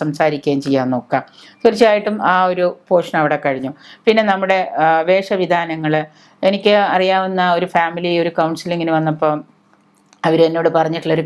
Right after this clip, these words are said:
കാര്യം എന്ന് വെച്ച് കഴിഞ്ഞാൽ, ആ, സിമ്പിളാണ്. നമുക്ക് തന്നെ അത് കേൾക്കുമ്പോൾ ചിലപ്പോൾ ഒരു അരോചകത്വം തോന്നുമായിരിക്കാം. എങ്കിലും, ആ, എല്ലാ ദിവസവും ഇവർ പകല് ഈ, ആ, വൈഫ് പകല് വീട്ടിലെ ജോലി ചെയ്ത്, ഭർത്താവ് രാവിലെ, കുട്ടികളും രാവിലെ ജോലിക്ക് പോകും, കുട്ടികൾ പഠിക്കാൻ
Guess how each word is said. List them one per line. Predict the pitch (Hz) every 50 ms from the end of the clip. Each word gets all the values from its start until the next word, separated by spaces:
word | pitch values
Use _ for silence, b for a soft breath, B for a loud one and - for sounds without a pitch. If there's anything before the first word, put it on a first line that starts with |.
| 165
കാര്യം | 151 151 147 156 156
എന്ന് | 156 151 143
വെച്ച് | - 156
കഴിഞ്ഞാൽ, | 151 151 151 147 139 143 156 - B B B B B B B B B -
ആ, | 165 160 151 151 151 151 151 151 139 - -
സിമ്പിളാണ്. | - 175 175 190 196 190 180 170 170 180 175 160
നമുക്ക് | 143 139 143 156 160
തന്നെ | 160 165 170 170
അത് | 170 165
കേൾക്കുമ്പോൾ | 180 175 170 - 190 185 185 190 185 185
ചിലപ്പോൾ | 190 185 180 196 190
ഒരു | 190 180
അരോചകത്വം | 175 170 170 175 190 190 190 190 202 196 190
തോന്നുമായിരിക്കാം. | 180 170 170 180 180 170 156 151 143 - 156 160 156 - 151
എങ്കിലും, | 156 151 160 156 160 170 196 - B B B B B B B B -
ആ, | 156 160 165 - 170
എല്ലാ | 185 190 208 220 214
ദിവസവും | 208 196 190 190 - 190 185 185 185 175 170
ഇവർ | 170 185 196 196 196
പകല് | 175 165 165 170 170 180 175 - - 170 165
ഈ, | 165 165 165 185 - 156 156 - - 165
ആ, | 156 151 151 151 151 156 - - 131
വൈഫ് | 165 165 175 170 170 - 151 170 190 190 -
പകല് | 170 160 156 165 180 175 170
വീട്ടിലെ | 165 160 160 170 175 170 156 156
ജോലി | 151 156 160 160 170 - - -
ചെയ്ത്, | 165 156 156 151 160 156 160
ഭർത്താവ് | 165 160 160 165 165 170 170 165
രാവിലെ, | 165 156 160 165 160
കുട്ടികളും | 170 160 - 165 160 170 165 165
രാവിലെ | 160 156 156 160 160 156
ജോലിക്ക് | 156 151 143 151 156 156 143 143
പോകും, | 139 147 - - B B B B B B B B -
കുട്ടികൾ | 180 180 180 185 180 180 185 185
പഠിക്കാൻ | 180 170 160 - 180 175